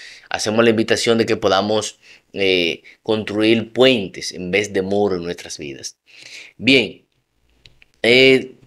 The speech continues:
traemos un tema bien interesante. Vamos a tratar durante estas dos, tres, cuatro semanas, cinco prácticas que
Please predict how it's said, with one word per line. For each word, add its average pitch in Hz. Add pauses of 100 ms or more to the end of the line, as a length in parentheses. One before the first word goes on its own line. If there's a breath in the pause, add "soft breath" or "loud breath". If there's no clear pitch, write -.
(120)
traemos 160
un 196
tema 196
bien 185
interesante. 143
Vamos 151
a 185
tratar 160
durante 131
estas 131
dos, 143 (480)
tres, 123
cuatro 123
semanas, 120 (280 loud breath)
cinco 208 (1700)
prácticas 139 (100)
que 131